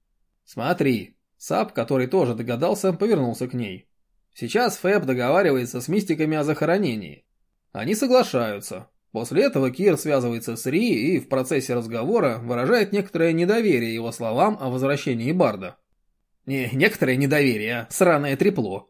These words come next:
фыркнул Кир. "Я, знаете ли, мужик простой. Что вижу, то пою. Не вижу Барда, нет Барда, и никогда не было, и все ты врешь.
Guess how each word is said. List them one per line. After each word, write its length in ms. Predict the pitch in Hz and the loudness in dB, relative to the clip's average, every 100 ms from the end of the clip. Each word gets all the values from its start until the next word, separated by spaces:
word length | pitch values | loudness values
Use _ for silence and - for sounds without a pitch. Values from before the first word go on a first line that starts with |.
| _ | _
фыркнул 360 | - 123 120 120 | -6 -4 -4 -8
Кир. 300 | 131 110 - _ _ | -6 -10 -12 _ _
"Я, 280 | 151 180 143 | 2 2 2
знаете 320 | 170 151 151 | 0 0 0
ли, 200 | 151 131 | 0 2
мужик 280 | 170 165 - | 4 4 2
простой. 520 | 214 190 - 87 - | 0 0 -6 -10 -14
Что 200 | - 247 | -6 0
вижу, 220 | 294 285 | 2 2
то 100 | - | 2
пою. 440 | 196 160 117 107 - _ - | 0 0 -2 -6 -12 _ -6
Не 160 | 147 | -2
вижу 240 | 254 240 247 | 2 4 6
Барда, 480 | 233 226 220 220 - | 4 4 2 0 -2
нет 220 | 127 139 | -2 0
Барда, 460 | 139 143 135 123 - | 2 2 2 -2 -2
и 100 | 147 | -4
никогда 340 | 208 226 226 | 0 2 2
не 160 | 220 127 | 2 0
было, 300 | 120 120 117 | 0 -2 -4
и 120 | - 110 | -6 -8
все 220 | - 214 | -2 0
ты 120 | 156 | 2
врешь. 400 | 110 110 117 - | 0 -4 -8 -14